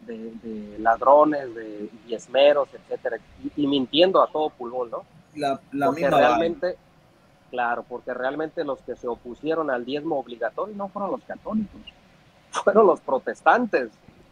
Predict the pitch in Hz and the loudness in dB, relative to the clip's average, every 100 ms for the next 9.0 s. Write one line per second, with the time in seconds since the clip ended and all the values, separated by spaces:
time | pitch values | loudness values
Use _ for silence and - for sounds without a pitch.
0 | _ _ _ _ 131 131 - 135 123 113 | _ _ _ _ -2 -2 0 -2 0 -2
1 | - 208 247 180 180 185 165 - 131 131 | 2 2 2 -4 0 0 0 -4 -8 -8
2 | - 117 143 151 139 117 - 113 107 143 | -10 -10 -6 -4 -4 -8 -6 -6 2 4
3 | 170 185 131 123 135 123 123 135 160 147 | 4 0 0 -2 -4 -6 -8 -8 -8 -10
4 | 123 123 127 123 113 123 120 120 123 117 | -10 -10 -8 -8 -8 -8 -6 -6 -6 -10
5 | 113 175 _ - - - - - 110 107 | -16 -20 _ -20 -20 -20 -16 -6 -2 0
6 | 110 117 113 113 110 107 160 165 135 143 | 2 2 2 0 -2 0 0 0 -2 -4
7 | 147 135 - 135 127 143 185 202 196 185 | -4 -12 -6 -2 2 2 2 0 2 2
8 | 143 120 110 160 151 117 123 - 101 | 2 0 -4 -4 -4 -6 -10 -18 -18